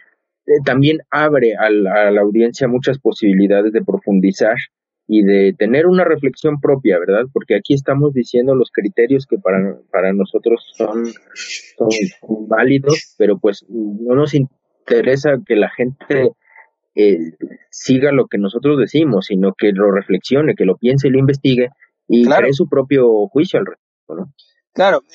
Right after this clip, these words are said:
Speaker 2: mira, te voy a poner solamente un ejemplo para que te des cuenta de lo pernicioso de la influencia de esto de aquí.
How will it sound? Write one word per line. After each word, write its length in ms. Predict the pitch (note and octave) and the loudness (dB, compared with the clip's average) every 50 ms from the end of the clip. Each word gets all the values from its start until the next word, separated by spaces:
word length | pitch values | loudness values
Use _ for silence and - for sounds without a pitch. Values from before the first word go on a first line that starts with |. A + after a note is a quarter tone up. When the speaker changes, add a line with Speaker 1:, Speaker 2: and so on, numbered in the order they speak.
| - - | -10 -4
Speaker 2:
mira, 240 | F#3 G#3 F#3 D#3 C#3+ - | -2 0 0 0 -2 -2
te 80 | - D#3 | 0 2
voy 120 | E3 G3 | 2 2
a 80 | A3 G#3 | 2 2
poner 200 | F#3+ G3+ G#3+ G#3 | 0 -4 -4 -2
solamente 400 | F3+ G#3 G3+ G3+ G#3 G#3 F#3+ G#3 | 0 0 -2 -2 -2 -4 -4 -4
un 80 | G3 | -4
ejemplo 340 | F3+ F3 F#3 G3 F#3+ G3+ G3 | -4 -4 -4 -2 0 0 0
para 160 | F3+ E3+ D#3 | 0 0 -2
que 140 | C#3 C#3+ C#3 | -2 -4 -6
te 120 | C3+ D3+ | -4 -4
des 100 | D#3+ E3 _ | -4 -4 _
cuenta 380 | - G#3+ G#3 G#3+ F3+ - F#3 | -6 -4 -4 -4 -2 0 0
de 100 | F3 D#3+ | 0 2
lo 140 | C#3+ C#3 C3+ | 2 0 -2
pernicioso 800 | - - D#3 C#3 C3 C3 C3 A#2+ - - G#3+ G3 G3+ G3+ - G#3 | -2 -2 -4 -4 -4 -4 -4 -4 -2 0 0 2 2 2 2 2
de 80 | F3+ E3 | 2 2
la 60 | D3+ | 0
influencia 520 | C3 A2+ - C3 C3 D3 E3+ F3 E3 F3 | -2 -4 -6 -6 -4 -4 -4 -4 -2 -2
de 60 | E3 D#3+ | -4 -4
esto 180 | - - F3 | -4 -4 -4
de 60 | D#3 | -4
aquí. 240 | D3 D#3 F3 E3 D3 | -2 0 -2 -2 -2